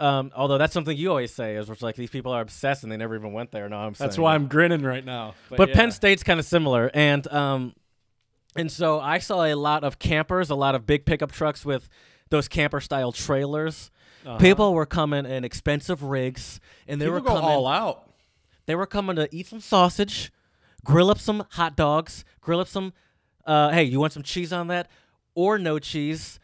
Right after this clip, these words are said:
Speaker 1: all sorts of cheese, all sorts of beers. There's fancy coolers.
Speaker 2: Mm-hmm.
Speaker 1: There is, uh, T V setups. And so what people do is they find, you know, there's kind of almost a little prestige in it. Once again, especially at Michigan and at Penn State,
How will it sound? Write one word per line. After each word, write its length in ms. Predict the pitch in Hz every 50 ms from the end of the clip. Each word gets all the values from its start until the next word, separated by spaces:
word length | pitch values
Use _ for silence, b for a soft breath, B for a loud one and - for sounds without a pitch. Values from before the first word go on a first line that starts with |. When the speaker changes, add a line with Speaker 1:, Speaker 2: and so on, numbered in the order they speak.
| _ _
Speaker 1:
all 180 | - 143 185 214
sorts 280 | - - 208 233 247 -
of 60 | 139
cheese, 540 | - - - 135 120 117 120 120 - - - b b b b
all 140 | - 147 160
sorts 240 | - 180 165 - 151
of 100 | 143 113
beers. 360 | - 147 156 175 196 185 147
There's 260 | 156 160 160 147 - - - - - -
fancy 340 | - 190 180 180 - 175 139
coolers. 800 | - - 160 196 226 233 247 262 285 - - - - - - _ b b b b b b b b 120
Speaker 2:
Mm-hmm. 120 | 113 110
Speaker 1:
There 280 | 101 160 170 175 175 175
is, 360 | 170 170 165 160 156 135 143
uh, 340 | - 151 151 147 147 143 143 - - -
T 220 | - - 233 233 226
V 180 | 175 214 214
setups. 640 | 208 - - 233 220 226 233 240 - - - - - B B B B B B
And 120 | 160 170
so 160 | - - 202
what 140 | 190 190 180
people 240 | - 208 220 240 226
do 160 | 175 190 196
is 120 | 190 175 147
they 120 | 175 170
find, 400 | 156 - 175 165 160 160 156 147 -
you 100 | 160 175
know, 120 | 180 175 180
there's 200 | 170 196 185 -
kind 180 | - 285 330
of 80 | 370 294
almost 240 | 285 247 233 214 -
a 40 | 196
little 160 | 196 190 175
prestige 480 | - 175 156 - - 175 185 190 151 156
in 100 | 139 127
it. 100 | 120 117
Once 240 | 135 160 175 -
again, 320 | 170 156 156 180 180 175 165
especially 520 | 151 139 - - 165 147 - 151 151 147
at 100 | 143 131
Michigan 400 | 131 139 131 - 143 131 139 135
and 220 | 123 139 156 165 165
at 100 | 139 -
Penn 160 | - 135 123
State, 360 | - - - 127 120 117 -